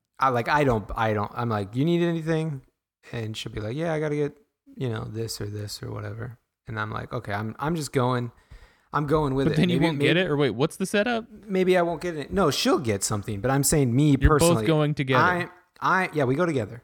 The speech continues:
Speaker 1: We go
Speaker 2: Okay.
Speaker 1: together. We always
Speaker 2: Like, "Hey,
Speaker 1: go.
Speaker 2: do you need anything from, from Costco?" You're like, "Yeah, I need all the," is then I come back empty-handed, like, "I was just looking around." <laughs> "Yeah, I
Speaker 1: Oh,
Speaker 2: saw all the
Speaker 1: yeah.
Speaker 2: stuff you wanted." <laughs>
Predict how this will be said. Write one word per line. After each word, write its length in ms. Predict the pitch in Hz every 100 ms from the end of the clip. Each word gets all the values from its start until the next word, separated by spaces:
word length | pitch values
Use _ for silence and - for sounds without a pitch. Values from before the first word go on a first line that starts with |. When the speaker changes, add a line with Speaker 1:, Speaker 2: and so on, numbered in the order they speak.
| _ -
Speaker 1:
We 80 |
go 80 | 135
Speaker 2:
Okay. 160 | 131 104
Speaker 1:
together. 220 | 135 143 _ _ _ -
We 120 | 143
always 200 | 147 135
Speaker 2:
Like, 80 | 156
"Hey, 60 | 202
Speaker 1:
go. 40 |
Speaker 2:
do 60 | 208
you 40 | 202
need 120 | 214
anything 260 | 214 226 202
from, 0 |
from 240 | - 180
Costco?" 380 | 156 139 156 -
You're 260 | 185 196 202 - -
like, 160 | 143 143
"Yeah, 160 | 180 156
I 60 |
need 100 | 147
all 100 | 156
the," 80 | 147
is 140 | 127 131
then 120 | 127
I 60 |
come 220 | 139 156 147
back 200 | 139 -
empty-handed, 560 | 127 135 131 127 123 123
like, 100 | 123
"I 100 | 190
was 140 | 143
just 160 | 120 120
looking 220 | 127 165
around." 380 | 170 147 135 -
<laughs> 1120 | - 466 - - - 403 - - - - -
"Yeah, 180 | 175 226
I 60 | 190
Speaker 1:
Oh, 40 | 156
Speaker 2:
saw 120 | 214
all 60 | 214
the 60 |
Speaker 1:
yeah. 60 | -
Speaker 2:
stuff 380 | 135 165 190 -
you 120 | 160
wanted." 360 | 151 156 208
<laughs> 40 | -